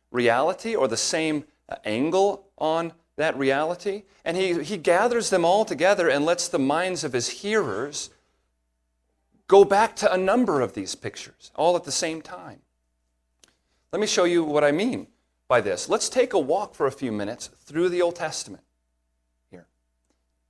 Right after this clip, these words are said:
John says, "Behold the Lamb of God who takes away the sin of the world." Let's just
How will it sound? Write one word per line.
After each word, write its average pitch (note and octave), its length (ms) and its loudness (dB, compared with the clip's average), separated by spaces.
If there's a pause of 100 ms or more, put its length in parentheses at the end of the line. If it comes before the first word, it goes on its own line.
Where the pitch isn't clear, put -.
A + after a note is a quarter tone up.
(200)
John C#3+ 240 2
says, C3+ 260 0
"Behold F3+ 600 2
the D3 120 2
Lamb E3 500 0
of C#3 160 -8
God B2+ 420 -2 (200)
who - 140 -6
takes - 400 -6
away C3+ 240 0
the B2 120 -8
sin A#2+ 440 -4 (280)
of G#2+ 180 -2
the G#2+ 100 -2
world." G2 360 -2
Let's - 200 -6
just - 240 -4